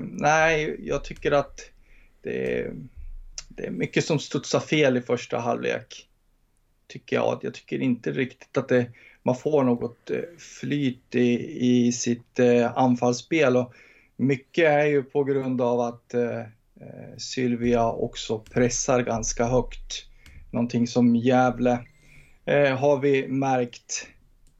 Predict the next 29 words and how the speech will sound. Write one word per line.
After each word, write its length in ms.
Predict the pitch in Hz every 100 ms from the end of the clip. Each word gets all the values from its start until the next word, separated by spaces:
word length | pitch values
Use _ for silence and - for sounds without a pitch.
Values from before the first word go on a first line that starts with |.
| - - - -
eh, 280 | - 123 120
under 280 | 127 127 127
ett 100 | 123
par 160 | 151 156
säsonger 460 | 131 131 127 123 123
nu 80 |
har 300 | 123 151 147
väldigt 300 | 123 117 120
svårt 360 | - 123 113 113
att 120 | 113
spela 260 | - 117 117
sig 160 | -
förbi 240 | 113 123 113
första 300 | 110 - 113
pressen. 420 | 123 117 - 113
Och, 180 | 113 -
och 160 | -
jag 120 | 123 120
tycker 220 | 127 131
att 120 | 123
det 80 | 123
är 80 | 127
lite 240 | 120 -
så 240 | - 117 113
den 100 | 113
här 80 |
första 320 | 113 - - 110
halvleken 400 | 110 113 117 -
också. 320 | 123 -